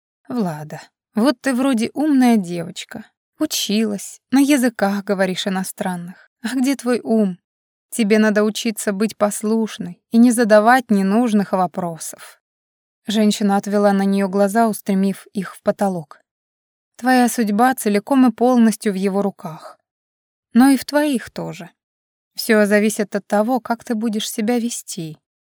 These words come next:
низким голосом проговорила она, загадочно и поощряюще улыбнувшись. «Я хочу выбраться отсюда. Мне нечего ему предложить.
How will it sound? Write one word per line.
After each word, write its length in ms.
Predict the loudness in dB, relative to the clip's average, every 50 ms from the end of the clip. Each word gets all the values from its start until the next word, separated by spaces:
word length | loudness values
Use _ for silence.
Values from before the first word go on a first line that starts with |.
| _ _ _ _
низким 500 | 2 2 2 2 0 0 0 2 2 2
голосом 440 | 2 2 2 2 0 0 -4 -4 -2
проговорила 600 | -2 -2 -2 0 0 2 2 2 0 0 0 2
она, 280 | 2 4 4 4 2 2
загадочно 880 | 2 0 -2 0 0 -2 0 0 -2 -4 -4 -6 -6 -6 -6 -6 -8
и 60 | -6
поощряюще 760 | 0 2 2 2 2 0 -2 0 0 0 0 -2 -4 -4 -2 0
улыбнувшись. 760 | 0 0 2 2 2 0 0 -4 -12 -16 -14 -16 -16 -18 -18 _ _ _ _ _ _ _ _ _ _ _ _ _ _ _
«Я 180 | -2 -2 -2 -2
хочу 360 | -2 -4 -4 -2 0 0 2
выбраться 460 | 2 0 -2 -2 -6 -8 -8 -10 -10
отсюда. 440 | -10 -10 -10 -12 -12 -12 -12 -16 -18 _ _ _ _ _ _ _ _ _ _
Мне 180 | 6 8 8
нечего 380 | 8 6 4 2 0 -2 -4 -4
ему 220 | -2 -4 -4 -4
предложить. 640 | -4 -6 -6 -4 -2 -2 -2 -4 -6 -10 -14 -18